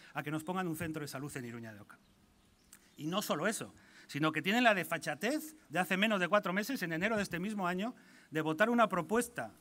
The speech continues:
del Pleno instando a Osakidetza a hacer un centro de, de salud en Iruña de Oca. En menos de cuatro meses, o sea, ahora, tienen, tienen la cara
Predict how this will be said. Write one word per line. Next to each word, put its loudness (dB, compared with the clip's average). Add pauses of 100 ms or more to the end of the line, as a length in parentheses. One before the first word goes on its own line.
(280)
del -2
Pleno 0
instando 0
a 2
Osakidetza 0 (500)
a -2
hacer 2
un 0
centro 0
de, -2
de -6
salud -2
en -2
Iruña 0
de 0
Oca. -6
En -4
menos 0
de 0
cuatro -2
meses, -4
o -4
sea, -4
ahora, 0 (680)
tienen, -6 (340)
tienen -4
la -2
cara 4